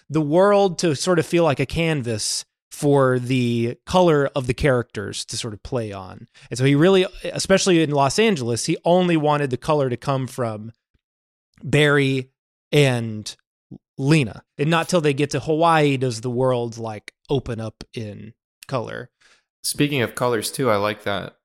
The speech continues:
Speaker 2: little effect, visual effect they have with all these colors that are
Speaker 1: Yes.
Speaker 2: percolating on the screen. You know what I'm talking
Speaker 1: Mm-hmm.
Speaker 2: about?
Speaker 1: Yeah. So those are, those, that's the artwork by Jeremy Blake. He was sort of this kaleidoscopic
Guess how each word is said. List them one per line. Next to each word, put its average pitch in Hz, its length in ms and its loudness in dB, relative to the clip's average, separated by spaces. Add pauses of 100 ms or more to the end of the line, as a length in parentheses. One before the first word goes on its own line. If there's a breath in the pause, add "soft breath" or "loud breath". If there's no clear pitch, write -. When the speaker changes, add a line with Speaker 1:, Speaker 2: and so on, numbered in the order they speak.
Speaker 2:
little 104 320 2
effect, - 720 -6 (360)
visual 98 400 0
effect 101 340 -4
they 90 140 -4
have 92 360 -8
with 95 180 -4
all 95 140 -2
these 90 600 -6 (520)
colors 98 640 0
that 95 200 -4
are 92 460 -6 (160)
Speaker 1:
Yes. 175 220 0
Speaker 2:
percolating 101 420 -2
on 98 120 -8
the 92 100 -8
screen. 104 480 -6
You 110 100 -8
know 107 100 -4
what 107 80 -2
I'm 107 100 -4
talking 113 240 -2
Speaker 1:
Mm-hmm. 113 80 -4
Speaker 2:
about? 117 240 -4
Speaker 1:
Yeah. 151 200 2
So 147 220 0
those 156 260 4
are, 156 220 2
those, 151 320 -2
that's 147 320 0
the 151 240 0
artwork 156 480 0
by 135 140 2
Jeremy 135 380 2
Blake. 117 440 -2
He 143 160 2
was 143 180 2
sort 151 200 0
of 123 80 -2
this 127 180 0
kaleidoscopic 131 1080 0